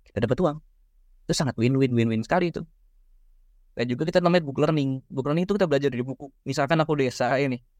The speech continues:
Aku belajar buku tentang safety nih. Misalkan U U nomor satu tahun sembilan belas tujuh puluh. Dasar K tiga aku belajar. Terus aku presentasikan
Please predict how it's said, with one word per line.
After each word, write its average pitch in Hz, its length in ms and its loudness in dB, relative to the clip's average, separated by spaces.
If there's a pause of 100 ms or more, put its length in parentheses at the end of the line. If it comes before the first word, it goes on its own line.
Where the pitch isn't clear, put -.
(360)
Aku 180 240 -2
belajar 156 320 4
buku 160 320 -4
tentang 175 520 -2
safety 170 360 0
nih. 196 140 0 (640)
Misalkan 139 400 2
U 147 180 0
U 165 60 0
nomor 151 160 2
satu 147 320 -2
tahun 135 160 0
sembilan 127 160 -8
belas 135 160 0
tujuh 131 160 -4
puluh. 147 180 0 (840)
Dasar 117 240 2
K 120 160 -2
tiga 135 200 2 (120)
aku 127 160 -8
belajar. 131 300 0 (180)
Terus 151 160 -8
aku 160 220 -6
presentasikan 123 680 -2